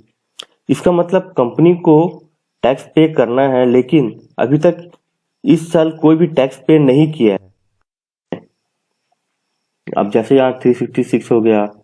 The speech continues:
ये जितना भी चीज़ दिखा रहा है ये करोड़ में दिखा रहा है, ठीक है, सीआर में है, थ्री सिक्सटी सिक्स सीआर, तीन सौ चौदह है, फ़ोर ट्वेंटी फ़ोर है, थ्री थर्टी नाइन है। फिर आप यहाँ पे देखेंगे तो ये अभी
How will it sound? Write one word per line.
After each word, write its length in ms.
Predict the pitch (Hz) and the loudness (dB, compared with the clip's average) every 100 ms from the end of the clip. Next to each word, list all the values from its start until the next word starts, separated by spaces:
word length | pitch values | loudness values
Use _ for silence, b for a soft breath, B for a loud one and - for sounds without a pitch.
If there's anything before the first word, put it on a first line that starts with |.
| _ _ _ - | _ _ _ -2
ये 80 | 135 | 0
जितना 340 | 127 123 123 175 | 0 -2 0 -2
भी 100 | 165 | 0
चीज़ 160 | 180 | -2
दिखा 180 | 156 151 | -2 -2
रहा 100 | 139 | 0
है 80 | 156 | 0
ये 60 | |
करोड़ 300 | 160 127 123 | 0 2 2
में 120 | 123 110 | 0 -2
दिखा 240 | 98 101 | -4 -8
रहा 80 | 98 | -8
है, 60 | |
ठीक 200 | 95 151 | -4 -2
है, 60 | 156 | -2
सीआर 380 | 151 110 101 92 | 0 0 0 0
में 120 | 92 | -6
है, 100 | 90 - _ _ _ _ | -8 -14 _ _ _ _
थ्री 120 | - 123 | -2 0
सिक्सटी 260 | 131 - | 0 -2
सिक्स 280 | 123 120 - | -4 -6 -2
सीआर, 360 | 120 110 104 107 - - - | 2 2 0 -4 -8 -8 -2
तीन 140 | 123 | -2
सौ 100 | 123 | 0
चौदह 280 | 120 104 110 | 0 0 2
है, 100 | 107 | 0
फ़ोर 240 | - 117 110 | -2 -4 0
ट्वेंटी 260 | 113 110 | -2 -2
फ़ोर 260 | 113 110 104 | -4 0 0
है, 60 | |
थ्री 180 | 101 120 | 0 -2
थर्टी 280 | 113 110 110 | -2 -4 -2
नाइन 240 | 104 101 | -2 -2
है। 100 | 110 - _ _ _ _ | -8 -12 _ _ _ _
फिर 80 | 131 | -2
आप 120 | 127 135 | 0 -2
यहाँ 160 | 127 | -2
पे 120 | 139 135 | 0 0
देखेंगे 320 | 131 143 151 | 0 0 0
तो 120 | 165 | 2
ये 80 | 165 | 0
अभी 140 | 175 | 0